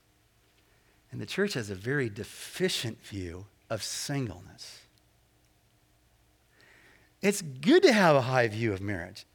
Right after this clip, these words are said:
It is not good to have. That's not biblical. When God sent his son into this world, it wasn't in his good purposes and plans for him to be married. Sometimes we forget that. Jesus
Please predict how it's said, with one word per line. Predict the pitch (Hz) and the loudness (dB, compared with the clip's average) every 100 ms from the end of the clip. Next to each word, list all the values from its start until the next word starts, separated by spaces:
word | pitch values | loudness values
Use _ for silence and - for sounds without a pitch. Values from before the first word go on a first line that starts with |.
| - | -4
It | |
is | 262 151 | -2 0
not | 127 143 180 269 294 | 0 0 2 4 2
good | - 139 | 0 -2
to | 107 | -4
have. | 101 110 85 120 | -6 -6 -6 -8
That's | 202 254 | -6 -2
not | 269 208 135 117 131 | -2 -2 -8 -6 4
biblical. | 202 196 131 98 - 101 - _ _ _ _ _ _ _ _ _ _ - | 4 6 0 -4 -8 -12 -14 _ _ _ _ _ _ _ _ _ _ -6
When | 151 | -4
God | 135 170 269 | 2 4 4
sent | - - 240 208 | 2 2 2 2
his | 196 - | 2 0
son | - - 208 185 151 | -2 2 6 6 4
into | 143 143 | 2 2
this | 123 123 - | 2 0 -2
world, | 110 110 123 131 98 82 95 - _ _ _ _ _ _ _ _ _ _ _ _ | -6 -2 4 4 2 -4 -14 -18 _ _ _ _ _ _ _ _ _ _ _ _
it | 143 175 | -2 0
wasn't | 139 165 277 262 233 | 4 6 6 6 2
in | 196 | 4
his | 165 175 143 | 6 6 4
good | 120 175 139 | 4 4 4
purposes | - 190 - 143 139 117 | 0 0 0 -4 -2 -2
and | 117 | -2
plans | - - 143 127 87 92 - - - | -4 0 4 4 0 -6 -12 -14 -20
for | - 139 | -6 -4
him | - - 160 131 123 - - - | -2 2 4 4 0 -8 -18 -8
to | 151 | -2
be | 143 | 2
married. | 131 131 117 107 | 2 2 2 0
Sometimes | 233 254 202 | 0 0 0
we | 185 | -2
forget | - 135 131 | -2 0 0
that. | 117 101 | 0 -4
Jesus | 123 294 302 302 | 0 2 4 2